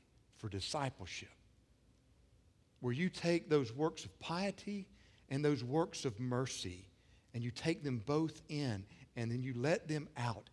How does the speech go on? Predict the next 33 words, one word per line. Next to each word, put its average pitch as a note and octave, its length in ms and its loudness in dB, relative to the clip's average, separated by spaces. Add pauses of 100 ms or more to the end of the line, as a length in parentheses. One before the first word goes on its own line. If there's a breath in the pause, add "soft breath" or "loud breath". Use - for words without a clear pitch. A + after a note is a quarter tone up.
(100)
into A2+ 220 -6
the F#2+ 80 -10
world. E2+ 300 -12 (1500)
That's B2+ 220 2
what - 100 -8
we F#2 80 -12
do. - 80 -16 (1900)
And A#2+ 80 0
if A#2+ 80 2
there E3 140 6
was E3+ 120 6
an G3 100 6
observer, B2+ 460 6 (1300)
didn't C3 160 4
know C3+ 120 6
anything F3 280 6
about F3 200 6
Saint F#3 240 -2
Paul, F#2 380 2 (1400)
by A2 140 6 (200)
frequency G3 640 6
alone, C3 720 6 (960)
they B2+ 180 6
would C3+ 160 0
say A#2+ 220 4
this A#2 240 -2
is G#2 100 -6
a G#2 40 -6
part G2 240 -4
of F#2 80 -10
who F#2+ 120 -10
we E2+ 120 -10
are, - 280 -16